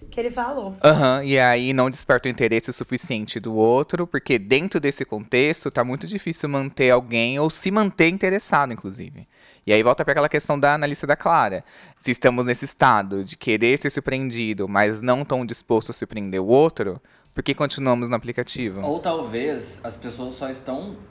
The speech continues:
Speaker 3: muito carentes e elas só, por exemplo, eu já, já fiquei numa vibe, até levei pra análise,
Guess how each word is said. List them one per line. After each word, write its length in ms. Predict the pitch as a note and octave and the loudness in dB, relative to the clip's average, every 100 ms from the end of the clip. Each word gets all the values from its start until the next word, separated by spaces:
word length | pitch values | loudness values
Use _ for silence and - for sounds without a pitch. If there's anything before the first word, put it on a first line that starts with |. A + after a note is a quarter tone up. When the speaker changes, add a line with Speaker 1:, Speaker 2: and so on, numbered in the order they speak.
| - - | -20 -14
Speaker 3:
muito 320 | B2 C3 F#3 - | -8 -8 -8 -8
carentes 720 | C3 A2 A#2+ B2+ - - - | -8 -6 -8 -10 -12 -16 -10
e 60 | A#2 | -8
elas 220 | A#2+ A#2 | -8 -8
só, 280 | B2+ C3 B2+ - - | -10 -10 -14 -20 -14
por 120 | B2 | -12
exemplo, 540 | B2 A2 G#2+ F#2 F#2 F2 - - - | -10 -12 -12 -12 -14 -16 -18 -20 -14
eu 100 | A#2 | -12
já, 120 | D3 - - - | -12 -14 -20 -10
já 120 | C#3 | -10
fiquei 220 | C#3 D#3 | -10 -12
numa 200 | D#3 D3 | -8 -8
vibe, 580 | G2+ A2 C3 A2+ G2 F#2 F#2 - | -6 -6 -6 -10 -12 -12 -14 -10
até 120 | A2 | -10
levei 220 | D#3 C3+ | -8 -10
pra 160 | A#2+ G#2 | -8 -8
análise, 580 | G2 A2 A2 F#2 F#2 | -6 -8 -10 -12 -14